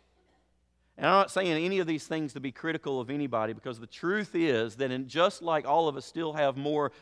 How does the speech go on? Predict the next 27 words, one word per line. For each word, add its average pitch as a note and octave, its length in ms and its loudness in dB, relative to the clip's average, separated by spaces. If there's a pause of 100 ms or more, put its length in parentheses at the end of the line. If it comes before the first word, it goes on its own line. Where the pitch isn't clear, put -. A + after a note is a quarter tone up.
(160)
to D3+ 100 0
learn, E3 360 -2 (140)
most E3+ 460 2
of D#3 100 -2
us D3 160 -2
also E3+ 400 0
have D3+ 220 -4
some C#3 120 -8
things D3 300 -6
that C3+ 100 -6
we D3 200 -4
need D3 160 -6
to C#3+ 160 -8
unlearn A#2+ 500 -6
as A#2 160 -12
well. G#2+ 460 -8 (2000)
Because E3+ 260 -2
the D#3 140 -6
school A3 640 -2
of C#3 240 -6
love, A2 580 -2 (600)
the A#2+ 60 -16
family, A2 800 -8 (280)
is A2+ 160 -6
a B2 60 -6
powerful D3 960 -6 (380)
force. A2+ 800 -10